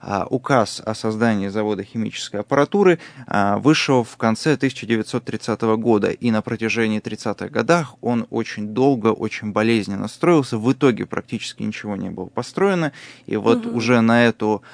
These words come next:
Speaker 1: а, пустующую площадку был эвакуирован в годы Великой Отечественной войны Киевский завод «Большевик». Вот эта история тридцатых годов, а,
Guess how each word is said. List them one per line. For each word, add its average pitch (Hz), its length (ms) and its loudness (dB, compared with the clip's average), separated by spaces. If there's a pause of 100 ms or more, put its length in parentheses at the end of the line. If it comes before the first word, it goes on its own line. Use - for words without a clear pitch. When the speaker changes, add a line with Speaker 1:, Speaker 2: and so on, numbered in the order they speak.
(220)
Speaker 1:
а, 98 400 -4 (420)
пустующую 120 680 0
площадку 160 720 0
был 139 360 2
эвакуирован 117 720 0
в 101 40 -6
годы 107 200 0
Великой 107 240 0
Отечественной 120 400 -2
войны 160 160 2
Киевский 123 420 -4
завод 113 320 2
«Большевик». 110 640 0 (360)
Вот 117 160 4
эта 131 160 4
история 123 640 2
тридцатых 113 580 -2
годов, 113 380 4 (200)
а, 107 320 2